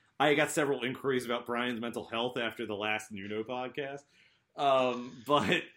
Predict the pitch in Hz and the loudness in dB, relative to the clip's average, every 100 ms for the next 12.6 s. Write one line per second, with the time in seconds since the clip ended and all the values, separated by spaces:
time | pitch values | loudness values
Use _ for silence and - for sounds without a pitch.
0 | - - - _ _ _ _ _ _ _ | -20 -20 -20 _ _ _ _ _ _ _
1 | - 160 202 214 262 226 202 165 131 156 | 2 6 6 4 -2 2 2 0 -2 0
2 | 151 - 135 135 131 117 120 135 135 127 | -2 -2 0 2 2 0 -2 -4 -4 -4
3 | - 120 104 - 110 95 107 98 98 131 | -4 -8 -8 -8 -8 -8 -10 -12 -10 -8
4 | 151 131 110 92 95 85 95 87 87 - | -4 -2 -2 -8 -16 -16 -20 -20 -20 -10
5 | - 180 156 135 131 98 87 - 104 104 | -6 -2 0 0 -2 -6 -14 -8 -6 -4
6 | 92 82 82 - 82 80 82 104 104 _ | -6 -10 -14 -16 -18 -18 -14 -12 -14 _
7 | 110 98 - 76 85 73 67 - _ _ | -10 -10 -14 -20 -18 -18 -20 -20 _ _
8 | _ _ _ - 123 113 - - 139 170 | _ _ _ -10 -4 -4 -6 -8 -4 0
9 | 139 113 123 127 117 107 127 170 175 156 | 0 0 -2 -2 -2 -4 -2 -2 -2 0
10 | 165 139 - 123 104 95 95 101 90 110 | -2 -4 -4 -4 -2 -6 -8 -10 -10 -8
11 | 101 85 101 104 101 92 85 107 87 95 | -8 -10 -10 -8 -8 -14 -8 -8 -6 -8
12 | 104 117 165 175 139 | -10 -4 -4 -2 -4